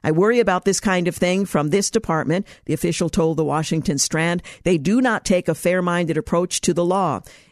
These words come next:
If, uh, if it were up to the Department of Justice leadership, they would mandate Southern Baptist churches perform same-sex marriages or cease to exist." And it goes on from there.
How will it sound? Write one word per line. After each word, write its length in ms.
If, 320
uh, 280
if 180
it 140
were 260
up 200
to 120
the 60
Department 420
of 60
Justice 460
leadership, 580
they 140
would 160
mandate 480
Southern 320
Baptist 420
churches 400
perform 460
same-sex 600
marriages 580
or 160
cease 340
to 200
exist." 640
And 120
it 40
goes 280
on 260
from 280
there. 360